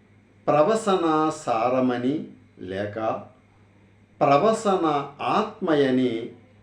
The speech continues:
నాతో చెప్పెను." మూడు,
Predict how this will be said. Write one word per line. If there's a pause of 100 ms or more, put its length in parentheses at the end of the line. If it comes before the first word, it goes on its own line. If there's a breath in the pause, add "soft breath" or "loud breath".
(220)
నాతో
చెప్పెను." (1300)
మూడు,